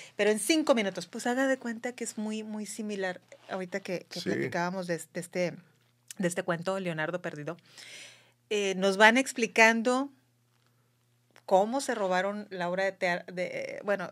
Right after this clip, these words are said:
Speaker 1: su hipótesis, ¿no? De que hicieron esto y esto y esto. Me parece que es una buena historia que puede leer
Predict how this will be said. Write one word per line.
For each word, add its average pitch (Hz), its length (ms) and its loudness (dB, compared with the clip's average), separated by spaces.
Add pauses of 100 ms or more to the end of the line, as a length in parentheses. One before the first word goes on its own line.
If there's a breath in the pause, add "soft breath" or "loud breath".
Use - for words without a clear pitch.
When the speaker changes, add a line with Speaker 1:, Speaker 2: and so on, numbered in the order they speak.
Speaker 1:
su 185 120 -6
hipótesis, 180 500 -4
¿no? 170 160 -6
De 165 120 -6
que 165 200 -6
hicieron 190 360 -6
esto 190 260 -8
y 175 80 -4
esto 175 180 -8
y 185 60 -6
esto. 180 160 -10 (320 loud breath)
Me 220 80 -2
parece 247 540 4 (100)
que 240 140 8
es - 240 -2 (1120)
una 247 200 4
buena 262 260 6
historia 247 460 4
que 247 120 -2
puede 208 420 0
leer 202 520 2